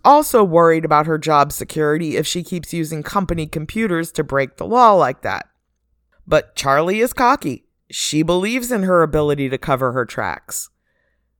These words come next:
Just then, her boss Pete calls her into his office where Dick Roman is waiting to speak to her,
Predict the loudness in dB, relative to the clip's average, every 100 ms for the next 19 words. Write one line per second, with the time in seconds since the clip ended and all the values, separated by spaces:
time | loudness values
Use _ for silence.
0 | -4 -2 0 2 2 2 -4 -10 _ _
1 | 0 4 4 4 -2 -6 -8 -8 -6 0
2 | 0 0 -2 -2 -2 -4 -4 -2 -2 -2
3 | -6 -8 -12 -20 -20 _ 0 4 4 0
4 | -4 -4 -2 -4 0 2 2 0 -2 -4
5 | -6 -4 -2 -2 -4 -10 -10 -10 -10 -12
6 | -12 -8 -4 -2 -4